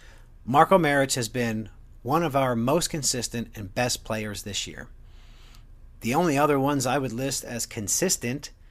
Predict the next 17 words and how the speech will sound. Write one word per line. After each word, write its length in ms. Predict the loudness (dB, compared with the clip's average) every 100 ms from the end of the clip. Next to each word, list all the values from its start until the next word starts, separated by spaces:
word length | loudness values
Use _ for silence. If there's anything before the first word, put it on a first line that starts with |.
| -20 -20 -20 -20 -8
Tim 140 | -2
Parker, 380 | 2 4 2 -2 -6 -20 -20 -20 -20 -20 -20 -20 -20 -20 -6
Derek 260 | 2 4 4
Jones, 440 | 2 0 0 -6 -10 -18 -20 -20 -20 -20 -20 -20 -20 -20 -20 -20 -12
and 120 | -10
as 160 | -8 -4
much 240 | -2 0
as 60 | 0
some 160 | 0
of 100 | 0
you 100 | 0
won't 180 | 0 0
agree 200 | 0 0
with 160 | 0 -2
me, 220 | -2 -4 -8 -6
Maxi 400 | -4 -2 -2 -2
Urruti. 500 | -4 -6 -6 -8 -12